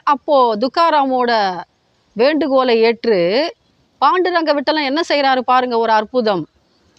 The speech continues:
வீர சிவாஜி என்ன ஒரு மாறு வேடத்துல வந்தாரோ, அதே வேடத்துல இவரும் வராரு.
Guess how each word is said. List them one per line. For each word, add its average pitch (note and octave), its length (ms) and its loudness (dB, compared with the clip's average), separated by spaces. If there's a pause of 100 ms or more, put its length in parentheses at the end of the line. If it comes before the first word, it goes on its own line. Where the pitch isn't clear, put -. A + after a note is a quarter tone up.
(260)
வீர C4+ 340 0
சிவாஜி C4 440 -2
என்ன C4+ 300 0
ஒரு C#4 240 0
மாறு B3 260 2
வேடத்துல B3+ 320 -4
வந்தாரோ, G#3+ 920 0
அதே E4 400 0
வேடத்துல D4 360 0
இவரும் D#4+ 420 0
வராரு. G3 420 0